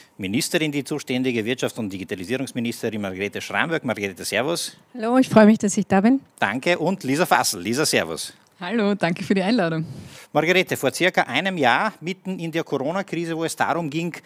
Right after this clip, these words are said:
Speaker 1: Maßnahmen für die Wirtschaft, aber auch speziell für die Startups zu setzen, habt ihr diese Institution, also diese Rolle des Startup-Beauftragten damals ins Leben gerufen. Nach einem Jahr gibt's einen Rollenwechsel. Kannst du vielleicht, äh, die Zeit danach, sozusagen die Zeit davor,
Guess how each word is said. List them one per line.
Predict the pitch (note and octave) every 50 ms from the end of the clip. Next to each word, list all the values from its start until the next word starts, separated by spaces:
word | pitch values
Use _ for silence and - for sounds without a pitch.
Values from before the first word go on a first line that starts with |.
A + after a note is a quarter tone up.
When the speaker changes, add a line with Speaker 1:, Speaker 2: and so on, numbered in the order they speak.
| - - - _
Speaker 1:
Maßnahmen | - A#2+ A#2 C3 E3 D#3+ - - D3 C3+ C#3 C#3+ C#3+ C#3
für | B2 - E3 F3
die | D#3+ D#3 C#3+
Wirtschaft, | B2+ C3 C3 B2 - B2+ A2 - -
aber | A#2 A2+ A#2 - -
auch | A2+ A#2+ -
speziell | - - B2 A2+ - C3+ C#3 D3
für | - C#3+
die | B2 B2
Startups | G#2+ - - G#2+ A#2 D#3 - - A#2+ - -
zu | - - G#2+
setzen, | F#2+ G2 G#2 - - - D#3 E3+ F#3 - - - - - _ -
habt | - B2+ D3 - - -
ihr | D#3+ C3+
diese | B2+ D3 C#3+ C#3+ D3+ C#3+ C3+ A2 -
Institution, | B2+ A#2+ A#2 - - A2+ - C3 A2 - - A2+ G#2 B2 E3+ F3
also | E3 C#3 C#3
diese | A#2+ A#2 B2+ A#2 A#2+ A2
Rolle | A2 G#2+ C#3+ D3 C#3
des | B2 A#2+ -
Startup-Beauftragten | - A#2 G#2+ C3+ - - A#2 - A2+ F2 G2 B2 - - C3 A2 A2+ - - B2+
damals | G#2 A2 G#2 G#2+ A#2 A2+ - -
ins | A2+ G2 - -
Leben | G2+ G#2+ B2 C#3
gerufen. | C#3 C#3+ D3 D#3 D3 F3 F3+ F3 - - - - - _
Nach | - A#2+ - -
einem | - A#2 B2+ C3 C3+ C3
Jahr | A2 G2+ G#2+ B2+ D#3 F3
gibt's | - - D3 D3 - -
einen | E3 D3 D3 D3
Rollenwechsel. | C3 A2 G#2+ C3 C#3+ C#3 C3+ D3 D3 - - F3 D3+
Kannst | - - - C3 -
du | -
vielleicht, | C3+ - C#3 A#2 A2 C#3+ F3 - - -
äh, | - C3+ C3 A#2+
die | A#2 B2
Zeit | - - A#2+ G#2+ B2 C#3 - - -
danach, | C3+ A#2 A2 A2+ C#3+ D3
sozusagen | - - C3+ G#2+ C3 B2 A2+
die | B2 A#2
Zeit | - B2+ B2 B2
davor, | B2+ A#2+ - - A#2+ C3+ C#3+